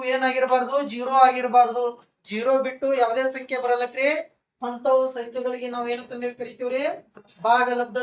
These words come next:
ಸಂಖ್ಯೆಗಳು ಅಂತಂದೇಳಿ ಕರಿತೀವಿ. ಕ್ಯೂ ಏನಾಗಿರ್ಬಾರ್ದ್ರಿ? ಜೀರೋ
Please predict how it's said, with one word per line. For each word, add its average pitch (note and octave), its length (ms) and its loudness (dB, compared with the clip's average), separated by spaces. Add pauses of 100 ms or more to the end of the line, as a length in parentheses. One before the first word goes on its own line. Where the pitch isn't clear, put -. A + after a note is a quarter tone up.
ಸಂಖ್ಯೆಗಳು A#3+ 480 -4
ಅಂತಂದೇಳಿ A#3+ 380 -6
ಕರಿತೀವಿ. A3+ 320 -14 (460)
ಕ್ಯೂ C4 120 -4 (180)
ಏನಾಗಿರ್ಬಾರ್ದ್ರಿ? B3 680 0 (520)
ಜೀರೋ A#3+ 260 0